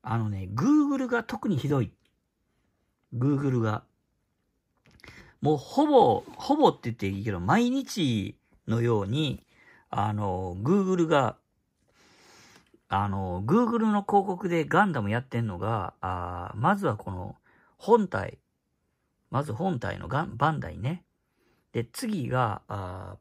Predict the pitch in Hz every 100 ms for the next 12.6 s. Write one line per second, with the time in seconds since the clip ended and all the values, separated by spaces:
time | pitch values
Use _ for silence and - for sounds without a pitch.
0 | - 190 208 196 185 175 165 147 143 104
1 | 90 87 _ _ _ _ _ _ _ _
2 | _ _ _ _ - 143 - 233 233 226
3 | 208 135 92 95 87 98 - 233 269 262
4 | 233 226 214 202 185 180 143 90 90 -
5 | _ _ - - - - _ - - 226
6 | 214 208 208 180 120 - - 101 95 87
7 | 87 104 - _ _ _ _ _ _ -
8 | 104 107 101 - _ _ _ 240 120 135
9 | 143 135 160 220 _ _ _ _ _ _
10 | _ _ - 131 98 95 - - - 214
11 | 117 214 226 330 - 117 90 87 - -
12 | _ - 117 123 113 170